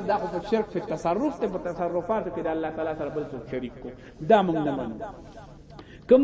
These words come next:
څیزونو کې چې الله قانون را لېږلی دی، مکه قانون دی، کوم څیزونو کې چې بندګانو ته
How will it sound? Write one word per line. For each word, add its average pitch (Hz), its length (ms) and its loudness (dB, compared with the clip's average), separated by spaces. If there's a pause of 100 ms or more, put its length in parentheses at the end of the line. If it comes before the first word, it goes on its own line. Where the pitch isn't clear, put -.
څیزونو 220 360 8
کې 220 120 6
چې 208 60 8
الله 190 320 12 (100)
قانون 226 360 10
را 202 100 12
لېږلی 190 320 8
دی، 202 100 8
مکه 208 380 4
قانون 247 460 2
دی، 277 100 0 (340)
کوم 285 200 2
څیزونو 277 400 -4
کې 254 120 -4
چې 226 140 0
بندګانو 220 580 0
ته 226 60 -2